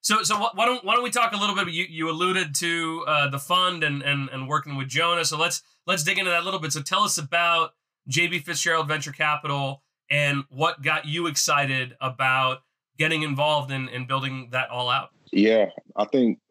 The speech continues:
Speaker 2: a lot of people in the N B A just knew my background. They knew what I had going on, you know, off the court. Uh, they just, you know, heard different stories and, you know, had, you know, read a, a couple of different articles. Uh, so they knew what I had going on off court and, you know, they would spread the word.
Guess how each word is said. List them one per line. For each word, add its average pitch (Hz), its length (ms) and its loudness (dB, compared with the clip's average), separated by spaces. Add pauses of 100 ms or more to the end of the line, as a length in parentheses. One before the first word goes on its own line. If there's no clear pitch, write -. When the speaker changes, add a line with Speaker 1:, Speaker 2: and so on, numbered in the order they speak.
Speaker 2:
a 110 60 -4
lot 110 160 4
of 107 80 -8
people 113 260 0
in 101 60 0
the 98 100 0
N 104 100 -2
B 104 120 2
A 101 120 2
just 98 220 -6
knew 104 140 -4
my 98 120 2
background. 98 600 -2
They 95 80 0
knew 104 100 2
what 98 160 2
I - 20 4
had 92 180 2
going 92 260 -2
on, 92 320 -8 (400)
you 98 100 0
know, 92 60 4
off 98 280 2
the 101 100 0
court. 104 420 0 (300)
Uh, 101 140 6
they 117 120 4
just, 127 200 2
you 110 120 0
know, 104 160 2
heard 113 480 0
different 107 280 -4
stories 104 540 0
and, 92 340 -4
you 95 80 -6
know, 95 360 0
had, 104 280 2 (260)
you 120 140 2
know, 117 100 6
read 117 260 4
a, 110 140 -4
a 104 60 -4
couple 120 300 -2
of 101 80 -2
different 113 320 -6
articles. 110 640 -2 (500)
Uh, 98 160 2
so 120 100 0
they 123 100 4
knew 143 120 4
what 139 100 4
I 123 60 4
had 117 240 0
going 107 180 -4
on 98 160 -6
off 113 140 -2 (100)
court 98 320 -4 (160)
and, 98 480 -4
you 104 80 2
know, 101 140 6
they 113 120 6
would 107 120 4
spread 110 400 0
the 95 80 0
word. 98 460 2